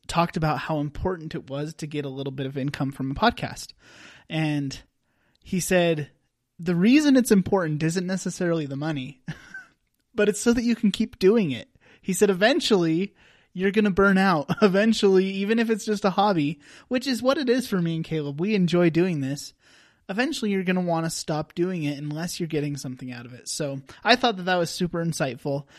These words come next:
And Caleb and I are, are working on ways that we can, we can market, monetize, and grow our podcast. But honestly, it was just great to,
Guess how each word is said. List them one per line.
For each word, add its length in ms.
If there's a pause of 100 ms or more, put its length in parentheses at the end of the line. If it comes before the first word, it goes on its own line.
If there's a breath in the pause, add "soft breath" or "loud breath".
(200 soft breath)
And 440 (520)
Caleb 260
and 100
I 80
are, 340 (140)
are 180
working 460
on 180
ways 240
that 120
we 120
can, 340 (340 soft breath)
we 140
can 220
market, 480
monetize, 600
and 120
grow 300
our 120
podcast. 680
But 280 (380)
honestly, 400
it 60
was 160
just 260 (360)
great 440
to, 460